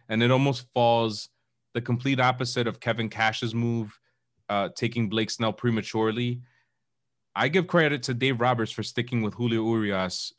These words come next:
for two and a third innings to finish out that game instead of going to Kenley Jansen, who, let's face it,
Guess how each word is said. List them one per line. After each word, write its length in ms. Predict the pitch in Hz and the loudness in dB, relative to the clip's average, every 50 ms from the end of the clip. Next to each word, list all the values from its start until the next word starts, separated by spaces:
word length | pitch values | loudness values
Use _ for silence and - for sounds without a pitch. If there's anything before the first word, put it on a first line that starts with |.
| _ _ | _ _
for 180 | _ - 113 | _ -8 -8
two 540 | 107 - - - 127 123 123 120 117 117 - - | -8 -6 -4 -2 0 2 2 2 0 -2 -4 -4
and 140 | 110 107 | -4 -6
a 40 | 110 | -6
third 300 | 104 - - 117 113 107 | -4 -2 0 0 0 0
innings 460 | 85 110 113 113 107 104 101 98 - | 0 -2 -2 -2 -2 -2 -4 -4 -6
to 120 | - - 95 | -10 -12 -12
finish 360 | - - 110 104 104 98 - | -8 -6 -6 -6 -4 -2 -2
out 180 | 104 98 95 - | -2 -2 -2 -2
that 120 | 98 95 | -4 -6
game 260 | 87 95 101 98 95 | -4 -6 -6 -6 -6
instead 260 | 95 92 - 120 110 | -6 -6 -4 -4 -4
of 80 | 117 107 | -4 -4
going 200 | 104 120 117 110 | -2 -4 -4 -4
to 100 | - 113 | -6 -8
Kenley 360 | - - - 110 107 107 104 95 | -10 -6 -6 -6 -4 -4 -6 -4
Jansen, 440 | 90 107 104 104 98 - - 98 92 | -4 -4 -4 -4 -4 -6 -8 -10 -10
who, 120 | 92 101 | -8 -6
let's 180 | 101 110 110 - | -6 -6 -8 -6
face 320 | - - 117 110 - - | -4 -2 -2 -2 -2 -4
it, 160 | 95 - - | -6 -8 -10